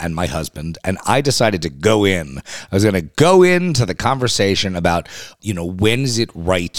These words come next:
to do violence and when is it not? And, you know, we were talking about bullying. We were talking about, you know, w-, what do you do if a kid walks up to you and says something really nasty? Okay, they seem to have a decent answer for that.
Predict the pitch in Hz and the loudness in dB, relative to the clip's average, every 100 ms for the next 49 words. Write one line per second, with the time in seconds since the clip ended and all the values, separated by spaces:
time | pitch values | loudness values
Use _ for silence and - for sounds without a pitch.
0 | - - 73 82 76 73 73 69 64 - | -8 -6 -4 -4 -4 -4 -4 -8 -8 -8
1 | - 78 73 78 71 - - 69 - - | -6 -6 -4 -6 -6 -8 -8 -12 -12 -16
2 | _ - - - 131 139 131 - - 135 | _ -20 -20 -4 2 2 0 -6 -2 4
3 | 147 143 120 - 113 - 110 104 104 82 | 6 4 2 2 0 0 -4 -2 -2 0
4 | 92 92 64 - - 90 95 95 107 107 | 0 0 -2 -12 -6 -2 0 2 0 0
5 | 110 95 - - - 107 104 107 104 127 | 2 0 0 -18 -6 0 2 2 2 2
6 | 127 175 208 202 104 143 170 151 113 - | 4 4 2 -2 0 4 4 4 -2 -4
7 | 104 - 139 143 131 113 - - - 101 | -8 -6 -2 -2 -2 -6 -16 -14 -2 2
8 | 127 - - 113 - - 95 98 95 - | 2 2 -2 -2 -4 -4 0 2 0 -2
9 | 92 - - 113 110 - 82 - 82 80 | -4 -2 0 2 0 -2 -6 -8 -8 -8
10 | 78 76 71 60 - - - - - 139 | -6 -8 -8 -8 -8 -10 -14 -20 -10 -2
11 | 156 135 123 127 110 85 92 87 78 92 | 0 0 0 -2 -2 -2 -2 -2 -4 -2
12 | - 85 78 82 76 - - 65 57 - | -2 -4 -6 -6 -4 -6 -8 -12 -12 -14